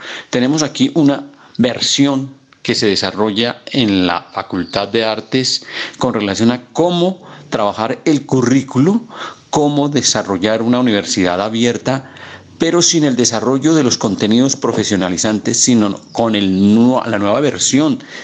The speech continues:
del quehacer curricular. Aquí con el profesor Carlos Araque,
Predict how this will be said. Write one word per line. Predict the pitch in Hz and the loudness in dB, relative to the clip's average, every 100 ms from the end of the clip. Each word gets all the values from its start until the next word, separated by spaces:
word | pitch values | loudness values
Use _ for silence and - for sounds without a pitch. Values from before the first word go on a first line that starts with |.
| - | -6
del | 110 107 | -4 -4
quehacer | - 92 110 113 | -2 -2 -2 -2
curricular. | 127 113 - 85 76 - - - - | -2 -4 -2 -4 -4 -8 -12 -12 -8
Aquí | - - | -6 -4
con | 139 139 | -2 -2
el | |
profesor | - 104 98 110 - - - - | -2 -4 -2 -4 -8 -18 -20 -10
Carlos | - 165 147 143 | -6 -4 -4 -2
Araque, | 110 110 - 123 | -2 -4 -2 -4